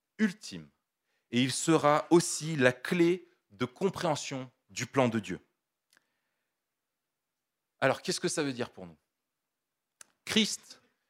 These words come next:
n'est pas simplement mort pour nos péchés. Christ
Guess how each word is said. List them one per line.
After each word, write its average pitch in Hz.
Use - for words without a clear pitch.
n'est 135
pas 165
simplement 143
mort 160
pour 120
nos 117
péchés. -
Christ -